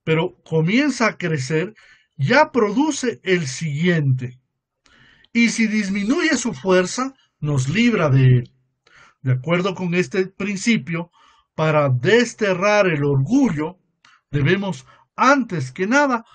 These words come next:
ahogar o ahorcar a la kenodoxia, a la vanidad, a la vanidad. Queremos que el orgullo se vaya de la vida de una persona, quítale la vanidad,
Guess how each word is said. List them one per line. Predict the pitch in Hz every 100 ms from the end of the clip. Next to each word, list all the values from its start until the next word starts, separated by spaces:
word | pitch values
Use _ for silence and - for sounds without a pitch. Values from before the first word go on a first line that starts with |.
| _ _ _ _ _ _ _ _
ahogar | - 170 165 147 147 190 226 220 - _ _
o | - 135
ahorcar | 135 143 131 127 170 190 196 - - _ _ _ _ _ -
a | 143
la | 143 135 - -
kenodoxia, | 185 170 156 131 147 131 - 131 127 123 - _ _
a | - 131
la | 127
vanidad, | 123 127 127 117 117 113 107 _ _ _ _ _ _ _ _ _ _ _
a | 135
la | 127
vanidad. | 120 117 117 107 - - -
Queremos | - 156 247 320 269
que | - 220 151 127 _ _ _ _ _ _ _ _
el | 170 170
orgullo | 180 190 277 247
se | - 180
vaya | 202 233 214
de | 202
la | 196
vida | 214
de | 220
una | 214
persona, | 220 208 277 269 139 - _ _ -
quítale | 202 196 - 196 180
la | 147 131
vanidad, | 131 127 123 104